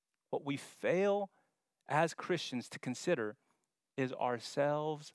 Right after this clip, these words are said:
alive to God in Christ Jesus. What, what we fail to consider is that we are literally immortal since we have been united with Christ in a resurrection like his.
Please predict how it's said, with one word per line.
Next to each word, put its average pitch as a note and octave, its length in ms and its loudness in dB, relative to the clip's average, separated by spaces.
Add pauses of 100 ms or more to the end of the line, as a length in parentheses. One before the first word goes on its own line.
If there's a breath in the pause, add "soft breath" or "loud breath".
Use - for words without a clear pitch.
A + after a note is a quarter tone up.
(400 soft breath)
alive B2 720 2
to C#3+ 120 -2 (100)
God G#2+ 520 -2 (580)
in A2+ 160 -4
Christ G#2+ 380 -4
Jesus. - 500 -18 (960 soft breath)
What, E3+ 180 4
what E3+ 160 2
we E3 120 0
fail F#3 720 2 (180 soft breath)
to D#3 140 2
consider D3+ 600 0 (760)
is C#3+ 120 -2
that D#3 120 4
we G#3+ 200 2
are C#3 100 4
literally A#2 920 0 (200)
immortal C#3 760 2 (640)
since D#3 200 0
we F#3 260 4
have D#3+ 220 2
been E3+ 160 4
united D3+ 720 2 (240)
with D3+ 280 0
Christ D#3+ 580 0 (260 loud breath)
in D#3 140 2
a D3+ 60 2
resurrection D3 1000 0
like C#3 320 0
his. C#3 680 -2